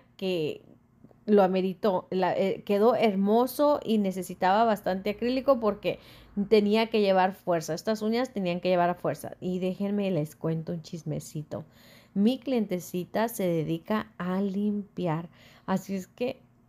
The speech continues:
ahí échense un, <laughs> échense un quemón, ¿no? Ella es una experta en uñas largas, de verdad que sí. Con estas uñas y va a ponerse a limpiar, mis respetos para ella, díganme si no.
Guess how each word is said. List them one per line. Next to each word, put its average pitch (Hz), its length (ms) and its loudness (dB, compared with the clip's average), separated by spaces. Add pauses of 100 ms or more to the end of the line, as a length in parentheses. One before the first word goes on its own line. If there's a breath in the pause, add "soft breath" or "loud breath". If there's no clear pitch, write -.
ahí 185 480 0
échense 208 500 -2
un, 202 460 -2
<laughs> - 80 0
échense 285 540 6
un 247 120 -2
quemón, 208 480 0
¿no? 233 160 -4 (520 loud breath)
Ella 247 360 4
es 247 300 0
una 240 300 2
experta 269 760 2
en 233 240 4
uñas 233 420 2
largas, 170 560 0
de 175 120 0
verdad 170 320 0
que 233 140 -2
sí. 175 260 -6 (460 loud breath)
Con 196 240 0
estas 220 400 0
uñas 240 520 -2
y 208 180 -2
va 185 140 2
a 175 80 0
ponerse 226 360 0
a - 20 0
limpiar, 240 540 0 (220)
mis 196 220 0
respetos 320 540 4
para 233 280 8
ella, 180 340 0
díganme 247 340 0
si 233 120 -4
no. 170 220 -4